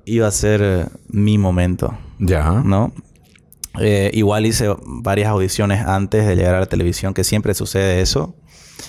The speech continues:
Speaker 1: Y llegué a esa audición, eh, y fue mágico, ¿no? O sea, poder tener enfrente a Alejandro Sanz, a Laura Pausini, eh,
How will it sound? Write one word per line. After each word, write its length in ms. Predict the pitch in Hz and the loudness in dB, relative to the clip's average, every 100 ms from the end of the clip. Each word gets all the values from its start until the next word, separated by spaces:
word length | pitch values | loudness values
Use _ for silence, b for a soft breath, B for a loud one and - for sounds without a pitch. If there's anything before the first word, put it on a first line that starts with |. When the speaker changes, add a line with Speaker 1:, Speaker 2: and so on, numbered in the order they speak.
| B B | B B
Speaker 1:
Y 300 | - 104 101 | -4 0 2
llegué 260 | 98 98 113 | 2 2 0
a 40 | |
esa 160 | 127 120 | 0 0
audición, 1000 | 101 95 - 110 113 123 131 131 143 - - | 0 0 0 2 2 2 0 -2 -6 -14 -6
eh, 600 | 101 95 90 90 95 95 - - | 0 2 2 2 0 -4 -8 -4
y 80 | 107 | -4
fue 480 | - 131 139 131 104 | -2 0 0 0 0
mágico, 580 | 104 127 123 - - - - - | -2 -2 -4 -6 -10 -12 -20 -14
¿no? 300 | - 98 107 | -4 0 0
O 40 | |
sea, 500 | 95 101 98 95 - - B B B B B - | 0 0 2 0 -4 -12 B B B B B -4
poder 240 | 95 101 | 0 0
tener 220 | 104 104 | 0 0
enfrente 680 | 101 - 101 101 95 92 90 | 0 -2 -2 0 0 2 0
a 100 | 92 | 0
Alejandro 380 | 92 95 98 98 | 0 2 0 0
Sanz, 680 | - 107 104 101 101 98 - | 0 0 2 2 0 -2 -2
a 100 | 98 | 0
Laura 240 | 92 92 | 0 0
Pausini, 840 | 92 90 - 101 101 98 95 101 120 - _ | 0 -2 0 2 2 4 2 0 -4 -14 _
eh, 540 | 92 90 87 50 50 | 0 2 2 0 -4